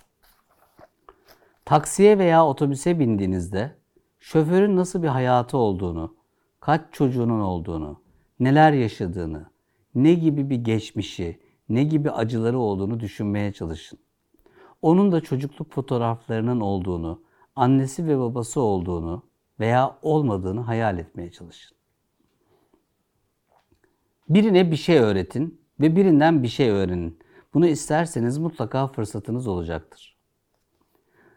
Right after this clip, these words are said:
Bulunduğunuz şehirde hiç gitmediğiniz bir semti ve neden hiç gitmediğinizi düşünün. O neden üzerine bir daha düşünün ve oraya gidin.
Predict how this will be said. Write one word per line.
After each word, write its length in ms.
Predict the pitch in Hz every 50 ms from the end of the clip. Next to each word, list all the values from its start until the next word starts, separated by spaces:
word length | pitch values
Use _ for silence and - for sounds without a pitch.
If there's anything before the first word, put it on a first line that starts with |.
| _ _ _ -
Bulunduğunuz 580 | 143 160 185 202 208 190 202 214 226 240 226
şehirde 640 | - - - 185 160 160 165 147 135 123 127 151 185 - _ _ _ _ _ _ _ _ _ _ _ _ _ _ _ _ _ _
hiç 380 | - - 196 190 - - -
gitmediğiniz 800 | - 226 220 - - 185 180 160 147 147 143 156 156 151 143 135
bir 100 | 143 143
semti 680 | 135 - - - 147 143 147 151 147 147 - 175 165 151
ve 140 | 135 127 120
neden 440 | 120 120 143 165 165 165 165 156
hiç 320 | 139 135 160 151 - - -
gitmediğinizi 760 | 165 156 - - 143 123 117 113 110 110 110 107 110 98 98
düşünün. 440 | 92 87 - - 87 85 82 82 _ _ _ _ _ _ _ _ _ _ _ _ _ _ _ _ _ _ _ _ _ _ _ _ _ _ _ _ _ _ _ -
O 220 | 180 196 202 175
neden 260 | 147 131 139 160 170
üzerine 560 | 165 139 127 127 120 117 120 131 127 127 120
bir 140 | 131 139 131
daha 260 | 123 110 104 95 87
düşünün 540 | 90 87 - - - 87 87 117 156 180 - _ _ _ _ _ _ _ _ _ _ _ - -
ve 80 | 139
oraya 300 | 151 156 127 117 120 120
gidin. 300 | 117 117 90 78 80 78